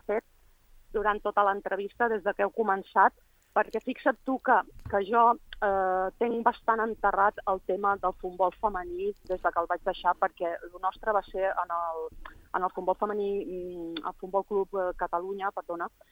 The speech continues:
va ser una història una mica traumàtica, no? Va, va tenir una connotació molt,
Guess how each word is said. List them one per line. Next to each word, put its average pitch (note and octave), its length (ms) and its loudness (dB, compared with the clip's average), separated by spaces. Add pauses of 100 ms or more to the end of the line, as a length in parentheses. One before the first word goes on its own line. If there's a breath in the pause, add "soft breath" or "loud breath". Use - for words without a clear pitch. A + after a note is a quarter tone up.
(160 soft breath)
va G3+ 160 6
ser G#3 100 0
una G#3+ 120 0
història G#3 600 4
una F#3 220 -6
mica G3 420 2
traumàtica, E3+ 600 -4
no? E3 120 -6
Va, F3+ 100 -2 (160)
va F#3 80 -2
tenir G3 220 -10
una G3 180 -6
connotació F#3 840 -2 (400)
molt, F#3 720 -4